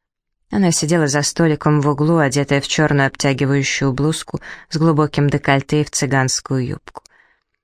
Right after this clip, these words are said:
Её спутником был видный мужчина с обширной лысиной и в очках. "Она сидит вон там", — сказала я, мотнув в их сторону головой. Эдвард обернулся.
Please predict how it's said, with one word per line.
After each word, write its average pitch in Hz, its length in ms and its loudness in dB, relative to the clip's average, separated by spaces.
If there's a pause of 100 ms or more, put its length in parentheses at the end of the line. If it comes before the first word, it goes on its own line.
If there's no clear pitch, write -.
(160)
Её 190 140 4
спутником 151 600 0
был 151 120 2
видный 151 320 2
мужчина 160 460 0
с 147 120 -4
обширной 139 480 0
лысиной 139 500 -2
и 131 40 -4
в - 20 -4
очках. - 460 -8 (1040)
"Она 196 200 2
сидит 160 420 -2
вон 160 220 2
там", — 175 240 0
сказала 135 460 0
я, 143 240 0 (260)
мотнув 151 460 0
в 135 80 0
их 131 80 -2
сторону 135 500 0
головой. - 460 -2 (640)
Эдвард 135 420 0
обернулся. 143 680 -2